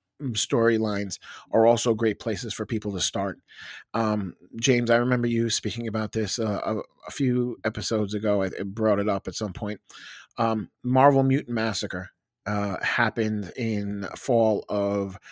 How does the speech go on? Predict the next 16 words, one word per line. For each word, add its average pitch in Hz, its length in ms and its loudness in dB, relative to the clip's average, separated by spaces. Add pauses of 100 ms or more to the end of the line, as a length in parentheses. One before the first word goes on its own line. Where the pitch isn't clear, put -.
(200)
nineteen 107 320 0
eighty-six. 98 580 -4 (360)
And 104 140 -2
that's 120 300 0
when, 117 640 -2 (280)
you 117 180 -4
know, 95 240 -6 (100)
the 113 140 -4
mutants 107 380 -4
started 101 500 -2
dying. 104 500 -2
Literally, 113 520 4
they 107 100 2
were 104 120 0
getting 101 260 -2
killed 95 440 -2